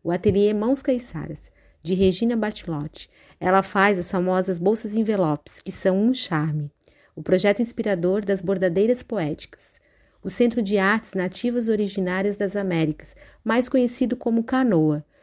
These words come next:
Um trabalho lindo que valoriza e promove a cultura dos povos e comunidades tradicionais por meio do comércio justo, consciente e participativo. E, por fim, o trabalho do estilista que tem como foco a moda sustentável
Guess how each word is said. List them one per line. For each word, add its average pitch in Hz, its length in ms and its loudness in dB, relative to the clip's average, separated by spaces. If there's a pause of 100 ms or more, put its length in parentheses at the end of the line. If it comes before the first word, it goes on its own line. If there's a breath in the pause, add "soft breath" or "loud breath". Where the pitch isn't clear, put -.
(200 soft breath)
Um 226 80 0
trabalho 208 480 2
lindo 247 380 2 (260 soft breath)
que - 100 -6
valoriza 233 580 4
e - 20 -4
promove 208 440 0
a 208 40 0
cultura 240 400 -4
dos - 160 -8
povos 196 460 0
e 180 40 -6
comunidades 185 680 0
tradicionais 202 920 -2
por 180 240 -2
meio 175 240 4
do 170 80 -4
comércio 175 520 -2
justo, 233 440 -2 (320 soft breath)
consciente 254 840 2
e 226 80 -6
participativo. 202 1000 -4 (500)
E, 254 80 -2
por 262 180 4
fim, 285 300 2 (360 soft breath)
o 226 80 -4
trabalho 208 520 2
do 185 100 -2
estilista 202 580 0
que 185 140 -6
tem 226 160 -2
como 226 240 0
foco 180 580 -4
a 190 120 -4
moda 214 360 2
sustentável 233 800 -4